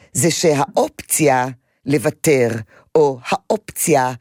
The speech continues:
באופן חד פעמי לעשות מה שהחברה רוצה, כדי שעדיין נישאר חברות. האופציה, אתה מבין? אני לא מתחילה עכשיו לדבר איתה על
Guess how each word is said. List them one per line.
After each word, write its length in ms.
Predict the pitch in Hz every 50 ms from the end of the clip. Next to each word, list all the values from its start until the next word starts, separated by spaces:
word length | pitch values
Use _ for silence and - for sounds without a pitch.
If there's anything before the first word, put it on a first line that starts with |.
| _ _ _ _ _ _ _ -
באופן 360 | 139 - 180 233 - 220 220
חד 200 | 220 - 190 175 165 -
פעמי 280 | - 175 165 165 165
לעשות 340 | 151 143 135 - 165 160 -
מה 60 | 180
שהחברה 1000 | 160 - 160 131 123 - 151 147 131 131 - - - - - 131 120 127 123 139 143
רוצה, 380 | 135 139 - - - 156 143 131 120 - - - _ _
כדי 280 | - 202 175 233 247 247
שעדיין 480 | - 208 170 151 135 156 147 147 139
נישאר 400 | 139 139 - - 143 87 117 131 113
חברות. 680 | 127 - - 131 110 127 120 107 110 107 107 - - - - _ _ - - - - - - -
האופציה, 680 | 185 180 - - - 240 254 247 - - - 208 185
אתה 140 | 175 - 156
מבין? 360 | 147 139 156 208 226 240 226 - _ _ _ _ _
אני 160 | 147 165 175 190
לא 180 | 226 262 285
מתחילה 340 | 269 269 - - 196 170 160
עכשיו 180 | 160 - 185 165
לדבר 320 | 156 147 151 123 156 151
איתה 260 | 151 160 - 156 135 127
על 100 | 127